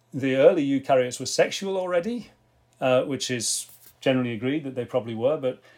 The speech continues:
it would allow them to start picking up other traits in that environment.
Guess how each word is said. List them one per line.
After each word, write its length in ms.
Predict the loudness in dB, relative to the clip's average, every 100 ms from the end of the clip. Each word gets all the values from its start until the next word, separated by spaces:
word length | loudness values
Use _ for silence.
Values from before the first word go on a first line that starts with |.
| _ -6
it 100 | -2
would 160 | 0
allow 440 | 2 2 4 2 2
them 320 | 2 0 -4
to 220 | -6 -6
start 380 | -2 2 2 0
picking 300 | -8 -6 -4
up 180 | -4 -2
other 240 | -4 -2 -2
traits 480 | 0 2 2 -2
in 300 | -6 -4 -6 0
that 300 | 0 0 -6
environment. 880 | -6 -2 0 2 0 -6 -12 -16